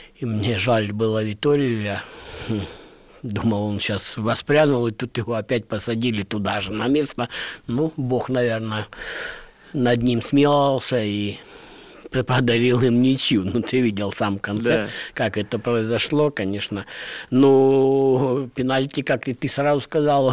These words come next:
Speaker 1: он был, он больше был, чем не был, правильно? И
Speaker 2: Нет, э, такие пенальти, с, учитывая систему вар, после
Speaker 1: Да.
Speaker 2: того, как она уже все появилась, э,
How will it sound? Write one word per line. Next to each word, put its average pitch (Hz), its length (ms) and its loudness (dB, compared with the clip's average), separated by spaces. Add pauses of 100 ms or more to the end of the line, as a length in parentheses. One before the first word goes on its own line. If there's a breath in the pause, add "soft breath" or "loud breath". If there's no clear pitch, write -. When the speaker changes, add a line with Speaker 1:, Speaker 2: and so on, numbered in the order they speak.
Speaker 1:
он 127 240 2
был, 151 240 2 (120)
он 120 480 2
больше 120 300 2
был, 147 220 0
чем 107 240 -6
не 95 140 -4
был, 87 200 -6
правильно? 95 420 -6 (100)
И 78 120 -6
Speaker 2:
Нет, 196 260 6
э, 160 220 2
такие 247 580 2
пенальти, 190 920 0
с, - 240 -6
учитывая 151 680 0
систему 135 640 0
вар, 202 460 4
после 143 380 -4
Speaker 1:
Да. 123 40 -4
Speaker 2:
того, 147 200 4
как 131 220 -4
она 123 240 2
уже 117 220 -2
все 110 240 -4
появилась, 127 800 0
э, 101 500 -2